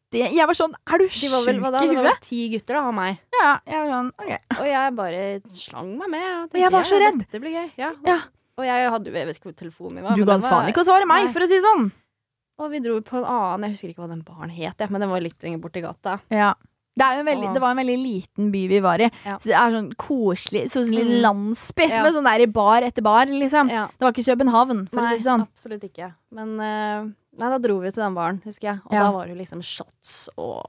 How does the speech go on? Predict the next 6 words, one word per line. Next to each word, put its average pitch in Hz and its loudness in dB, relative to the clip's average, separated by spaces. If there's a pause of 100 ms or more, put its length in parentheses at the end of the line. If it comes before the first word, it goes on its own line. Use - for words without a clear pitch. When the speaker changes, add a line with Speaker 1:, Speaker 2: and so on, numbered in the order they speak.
(160)
Speaker 1:
Herregud. - -20
Speaker 2:
hele 214 -10
pakka, 208 -12
ikke - -18
sant? - -16
Speaker 1:
Ja. 190 2